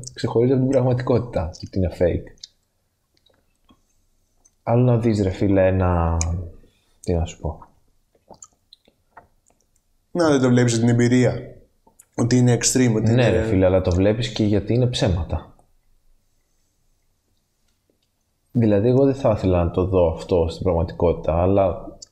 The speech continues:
Speaker 1: θέλω, π.χ., δεν θα ήθελα να δω ένα Terrifier που όντως να έχει γίνει.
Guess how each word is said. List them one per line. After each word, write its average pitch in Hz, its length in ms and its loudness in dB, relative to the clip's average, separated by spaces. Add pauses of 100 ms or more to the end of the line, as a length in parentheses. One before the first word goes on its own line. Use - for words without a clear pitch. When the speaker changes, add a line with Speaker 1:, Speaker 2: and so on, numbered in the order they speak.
(100)
Speaker 1:
θέλω, 113 400 -2
π.χ., - 220 -2 (360)
δεν 110 160 0
θα 127 100 -2
ήθελα 113 220 0
να 98 100 2
δω 98 100 2
ένα 92 220 0
Terrifier 82 640 0 (1300)
που 120 100 2
όντως 101 200 2
να 92 60 -2
έχει 85 160 -4
γίνει. 80 280 -6